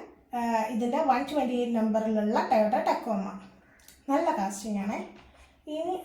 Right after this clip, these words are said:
അടുത്ത വന്നിരിക്കുന്നത് വൺ ട്വൻറ്റി നയൻ നമ്പറിലെ Toyota Altis. അപ്പൊ ഇത് ഫുൾ ഒരു, ആ, യെല്ലോ ഫിനിഷിലാണ് കൊടുത്തിരിക്കുന്നത്. ആ, പിന്നെ ഇതിൻ്റെ സൈഡ് പ്രൊഫൈൽ നോക്കുകയാണെങ്കിൽ, ആ,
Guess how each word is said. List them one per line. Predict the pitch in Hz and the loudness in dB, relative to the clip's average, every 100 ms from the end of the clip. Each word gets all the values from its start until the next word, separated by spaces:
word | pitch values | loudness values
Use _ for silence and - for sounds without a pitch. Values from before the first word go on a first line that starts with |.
| 311 | 0
അടുത്ത | 294 - 330 | 0 2 2
വന്നിരിക്കുന്നത് | 254 226 214 214 226 220 233 262 | 2 2 0 -2 0 0 0 0
വൺ | 247 - | 0 -2
ട്വൻറ്റി | 247 247 262 320 302 | -2 -2 -2 -4 -2
നയൻ | 254 226 190 208 247 | 0 0 -2 -4 -2
നമ്പറിലെ | 233 220 208 226 - - | 2 2 4 2 0 -4
Toyota | 247 226 226 220 - | 2 6 6 4 0
Altis. | 220 202 202 202 - - - - | 0 0 -4 -6 -10 -18 -20 -6
അപ്പൊ | 269 262 294 | -2 2 4
ഇത് | 381 381 | 2 2
ഫുൾ | - 254 247 247 240 247 320 - - | -2 -2 2 4 6 8 6 2 -2
ഒരു, | 233 233 269 277 - - - | 0 2 0 -2 -10 -10 -2
ആ, | 220 214 214 - 254 | 4 4 2 0 6
യെല്ലോ | 277 320 - | 8 8 6
ഫിനിഷിലാണ് | 269 240 - 233 226 226 | 0 -2 0 0 0 0
കൊടുത്തിരിക്കുന്നത്. | 214 220 214 214 214 202 254 - - - - - | 0 2 0 2 2 2 2 0 -4 -16 -18 -8
ആ, | 226 220 214 - - - - - - | -2 0 0 -2 -12 -20 -20 -18 -4
പിന്നെ | 277 277 330 381 - | -2 0 0 -2 -4
ഇതിൻ്റെ | 240 262 254 220 339 - - | -6 -4 -6 -2 -2 -2 -4
സൈഡ് | 262 247 - | -2 0 -2
പ്രൊഫൈൽ | 285 294 302 302 277 | -6 -4 -2 0 2
നോക്കുകയാണെങ്കിൽ, | 226 220 269 220 214 208 208 226 214 - - - | 0 0 0 0 2 2 4 2 0 -8 -20 -16
ആ, | - | -6